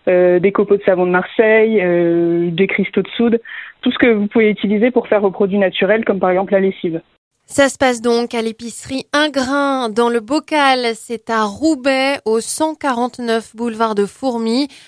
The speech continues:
Speaker 2: Euh, pour en savoir plus, vous pouvez aussi vous rendre sur la page Facebook Un Grain dans le Bocal. Notez que Colline a lancé, euh, une campagne de crowdfunding sur la plateforme My Money Help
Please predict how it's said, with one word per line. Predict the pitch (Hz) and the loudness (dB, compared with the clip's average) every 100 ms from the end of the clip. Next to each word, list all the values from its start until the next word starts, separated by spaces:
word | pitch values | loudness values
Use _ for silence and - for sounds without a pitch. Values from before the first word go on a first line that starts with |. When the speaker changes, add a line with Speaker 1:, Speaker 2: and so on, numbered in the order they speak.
| _ | _
Speaker 2:
Euh, | 196 | -6
pour | 190 220 | -4 -4
en | 214 | -4
savoir | 202 196 185 | -4 -4 -6
plus, | - 233 240 - | -6 -10 -10 -10
vous | 220 208 | -10 -10
pouvez | 214 220 220 214 | -14 -2 -2 0
aussi | 233 - 262 | -4 -6 -12
vous | 220 220 | -8 -4
rendre | 220 214 208 | -4 -4 -4
sur | - 202 | -6 -4
la | 190 | -4
page | - 226 - | -2 -4 -4
Facebook | - 277 240 226 240 214 - | -4 -4 -4 -10 -10 -10 -8
Un | 214 214 | -4 -4
Grain | 202 190 233 | -4 -4 -4
dans | 208 196 | -2 -4
le | 185 | -2
Bocal. | 214 208 214 226 277 269 - _ - | -4 -2 0 2 2 -2 -12 _ -8
Notez | 208 240 | -6 -4
que | 233 220 | -4 -4
Colline | 208 - 320 294 294 294 277 247 | -4 -2 0 0 -2 -4 -4 -4
a | 220 214 214 | 0 2 2
lancé, | 233 285 285 - 269 262 269 262 | -2 -6 -8 -12 -8 -4 -4 -4
euh, | 240 214 208 | -4 -2 -2
une | 226 214 202 | -4 -4 -4
campagne | - 226 233 240 208 | -2 -4 -4 -6 -4
de | 202 | -4
crowdfunding | - 294 294 - 269 233 233 233 233 233 | -2 -4 -4 -8 -8 -6 -4 -2 -2 -4
sur | - 240 | -6 -8
la | 214 | -6
plateforme | 202 196 - - 240 233 208 196 | -6 -10 -10 -6 -4 -4 -6 -6
My | 214 247 240 | -2 -2 -2
Money | 220 214 190 180 | -6 -6 -6 -6
Help | 233 226 220 - | -4 -4 -4 -6